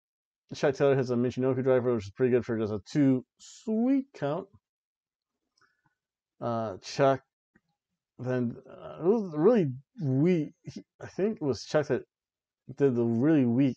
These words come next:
eight to feet. That looked absolutely terrible. Like, the foot was, like, by his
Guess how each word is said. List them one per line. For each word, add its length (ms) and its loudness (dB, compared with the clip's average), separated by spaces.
eight 200 -4
to 80 -8
feet. 300 -6
That 140 4
looked 100 0
absolutely 380 2
terrible. 400 0
Like, 120 -2
the 100 -10
foot 280 4
was, 220 0
like, 220 2
by 180 6
his 160 4